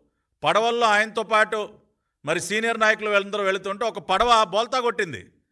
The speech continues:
ఆ రోజున అనేక మంది సీనియర్ నాయకులు నీళ్ళలో పడిపోయారు. అయినా సరే ధైర్యంగా మళ్ళీ వాళ్ళందరినీ సురక్షితంగా బయటికి తీసుకొచ్చి ప్రజల దగ్గరికి మనం ఎట్టి పరిస్థితుల్లో వెళ్ళాలని చెప్పి ప్రాణాలకి తెగించి పనిచేసినటువంటి నాయకుడు నారా చంద్రబాబు నాయుడు గారు.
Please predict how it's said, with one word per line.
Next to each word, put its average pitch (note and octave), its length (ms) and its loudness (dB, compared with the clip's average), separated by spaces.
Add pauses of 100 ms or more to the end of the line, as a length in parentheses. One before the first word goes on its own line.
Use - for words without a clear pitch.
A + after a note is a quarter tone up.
(920)
ఆ D3 100 2
రోజున A3+ 260 2
అనేక A3 280 0
మంది A#3+ 240 -6
సీనియర్ A#3+ 360 -4
నాయకులు A#3 280 0
నీళ్ళలో A#3+ 340 0
పడిపోయారు. G#3+ 500 -2 (1600)
అయినా A3 300 2
సరే A3+ 460 -2
ధైర్యంగా G#3+ 460 2
మళ్ళీ G#3 260 0
వాళ్ళందరినీ G3+ 600 -4
సురక్షితంగా G3 580 -8
బయటికి F#3 340 -4
తీసుకొచ్చి F#3+ 640 -10 (300)
ప్రజల G3+ 260 2
దగ్గరికి A3 300 -2
మనం G3+ 140 -2
ఎట్టి F#3+ 160 -2
పరిస్థితుల్లో F#3+ 420 -4
వెళ్ళాలని F#3+ 480 -2
చెప్పి F#3 280 -6
ప్రాణాలకి F#3 560 -2
తెగించి G#3+ 640 -6 (340)
పనిచేసినటువంటి F#3 680 -2
నాయకుడు F3+ 340 -2
నారా E3+ 360 0
చంద్రబాబు D#3 360 -4
నాయుడు C3+ 200 0
గారు. G#2+ 220 -6